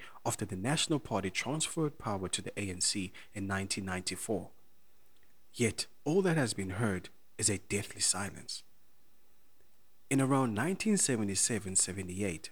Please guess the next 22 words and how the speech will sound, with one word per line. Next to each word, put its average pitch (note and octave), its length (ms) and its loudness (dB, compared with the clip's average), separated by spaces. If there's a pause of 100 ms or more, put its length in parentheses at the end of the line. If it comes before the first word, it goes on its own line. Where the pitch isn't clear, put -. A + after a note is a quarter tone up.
Phil - 320 2
and F#3 120 4
his D3 200 4
wife F#2+ 340 0
emigrated A#2 640 2
from F#2+ 380 -4
South F2+ 240 -2
Africa E2+ 500 -4
to - 140 -4
Brittany F2+ 520 -2
and F#2 160 -10
France. - 420 -4 (1300)
They A2 120 4
returned D#3 440 2
to - 100 0
South G2+ 160 2
Africa - 320 -2
sometime G2 640 0
in F#2 80 -4
the F2+ 80 -2
mid-nineteen F#2+ 640 -2
eighties. G#2 460 -6